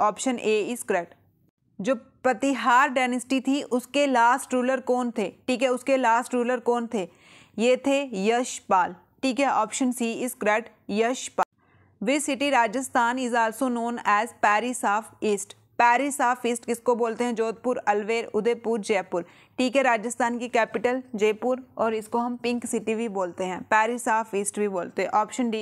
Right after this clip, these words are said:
is correct। ये क्वेश्चन बहुत बार एग्जाम में आता है।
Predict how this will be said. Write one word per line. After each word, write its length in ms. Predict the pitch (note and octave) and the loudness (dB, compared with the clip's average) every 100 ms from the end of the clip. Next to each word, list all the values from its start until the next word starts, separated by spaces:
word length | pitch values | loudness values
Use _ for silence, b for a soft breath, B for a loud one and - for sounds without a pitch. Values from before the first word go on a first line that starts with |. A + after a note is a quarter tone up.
| G3 | -6
is 100 | A3+ | -6
correct। 260 | - F3+ - - _ | -4 -6 -6 -18 _
ये 80 | A3+ | -6
क्वेश्चन 380 | A#3+ A#3+ C4 B3 | -2 -2 0 -4
बहुत 340 | A3 A#3+ A#3+ | -4 -4 0
बार 180 | A#3 G#3 | 0 0
एग्जाम 320 | F3+ F#3 F3+ | -2 -6 -6
में 120 | F3+ | -6
आता 280 | F3+ E3 - | -8 -8 -8
है। 140 | D#3+ | -10